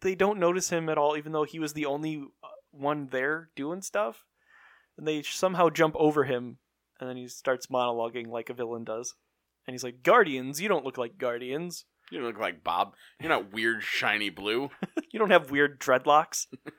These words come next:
Speaker 2: <laughs> You're not eating in a diner. <laughs>
Speaker 1: <laughs> You don't even have a glitch.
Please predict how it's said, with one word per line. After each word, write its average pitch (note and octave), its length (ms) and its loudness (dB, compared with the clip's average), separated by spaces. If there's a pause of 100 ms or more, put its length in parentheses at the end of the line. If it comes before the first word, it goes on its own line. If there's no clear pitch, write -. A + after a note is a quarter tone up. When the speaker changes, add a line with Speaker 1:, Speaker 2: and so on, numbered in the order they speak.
(400)
Speaker 2:
<laughs> - 720 -20
You're D3+ 120 -6
not - 180 2
eating G#2+ 180 -4
in F#2+ 100 -2
a F#2+ 80 -2
diner. A2 440 2
<laughs> - 60 -12
Speaker 1:
<laughs> - 1600 -4
You G3+ 80 6
don't G#3 80 6
even A3 160 8
have A3 80 12
a A3 60 4
glitch. G#3+ 540 8